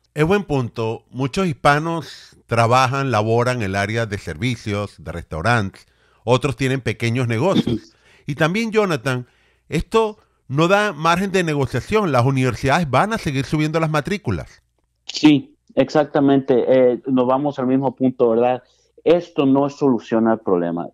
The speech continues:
Speaker 2: Eh, eh, realísticamente, la razón que las universidades han aumentado precios, ah, drásticamente, eh, eh, no hay otra industria donde los precios están tan inflados como la, las universidades.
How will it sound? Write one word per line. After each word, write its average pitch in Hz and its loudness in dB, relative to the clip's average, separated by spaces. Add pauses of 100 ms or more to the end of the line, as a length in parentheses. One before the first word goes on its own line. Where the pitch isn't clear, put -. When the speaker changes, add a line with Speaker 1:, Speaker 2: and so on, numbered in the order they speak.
Speaker 2:
Eh, 139 0
eh, 135 0
realísticamente, 165 2
la 147 2
razón 156 -2
que 180 2
las 127 0
universidades 110 2 (160)
han 135 2
aumentado 123 2
precios, 113 -2 (400)
ah, - 4
drásticamente, 127 0 (240)
eh, 117 -2
eh, 131 0
no 156 4
hay 190 2
otra 180 0
industria 156 0
donde 120 4
los 117 0
precios 151 0 (540)
están 127 2
tan 123 2
inflados 95 -2 (100)
como 117 4
la, 107 2
las 110 -2
universidades. 95 0